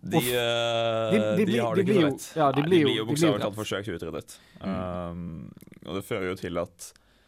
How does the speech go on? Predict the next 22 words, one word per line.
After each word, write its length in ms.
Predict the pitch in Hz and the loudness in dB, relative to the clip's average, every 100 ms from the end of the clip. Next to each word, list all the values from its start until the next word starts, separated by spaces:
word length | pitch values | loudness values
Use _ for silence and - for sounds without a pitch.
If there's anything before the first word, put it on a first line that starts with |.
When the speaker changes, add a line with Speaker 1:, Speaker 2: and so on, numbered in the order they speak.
| _ _ _ _ - | _ _ _ _ -12
Speaker 1:
de, 280 | 90 92 92 | -6 -4 -2
eh, 640 | 90 87 87 85 85 85 | -2 -2 -2 -2 -4 -6
ganske 280 | 87 92 - | -6 -10 -10
forståelig 340 | 101 104 90 87 | -10 -6 -4 -4
kanskje, 380 | 90 117 127 120 - - | -4 -4 -4 -8 -16 -12
får 320 | - 90 85 87 | -6 -4 -2 -4
en, 420 | 98 98 98 64 | -4 -6 -8 -8
et 180 | 98 - | -8 -6
sitt 200 | - 104 | -6 -4
eget 220 | 87 87 | -4 -4
land. 200 | - - | -8 -8
Speaker 2:
Altså, 180 | 156 185 | -6 -2
rett 160 | 202 233 | -2 -2
og 80 | 165 | -2
slett 160 | 165 175 | -2 0
så 60 | |
blir 120 | 165 185 | 0 2
jo, 200 | 127 117 _ _ - | 0 -6 _ _ -4
eh, 180 | 151 156 | -2 0
alle 340 | 170 170 202 143 | 0 2 2 2
tysk 400 | - 175 - - | 0 -4 -6 -10
om-, 240 | 143 131 | -6 -4